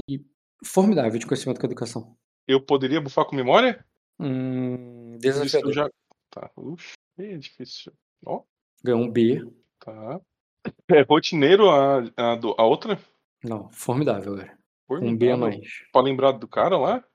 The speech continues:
Speaker 1: Não, conhecimento.
Speaker 2: Isso.
Speaker 1: Fala aí.
Speaker 2: Tá, eu vou, tá com manha, mas é porque eu ganhei um B, tá? Daí eu só tô usando o dado da, entendeu, né?
Speaker 1: Entendi.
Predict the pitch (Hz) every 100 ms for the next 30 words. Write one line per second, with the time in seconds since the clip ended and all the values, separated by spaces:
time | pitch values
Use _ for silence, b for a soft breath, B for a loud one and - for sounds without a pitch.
0 | _ _ - 156 135 107 - 156 165 123
1 | - - - _ - 156 - - - -
2 | _ _ - - 113 190 175 - _ _
3 | _ 110 - - 147 147 208 - - 185
4 | 185 165 139 185 190 170 160 170 170 170
5 | 165 160 175 175 160 131 117 120 - 127
6 | 139 131 139 139 135 127 131 131 131 127
7 | 120 - 127 _ 156 123 110 127 _ _
8 | - 175 113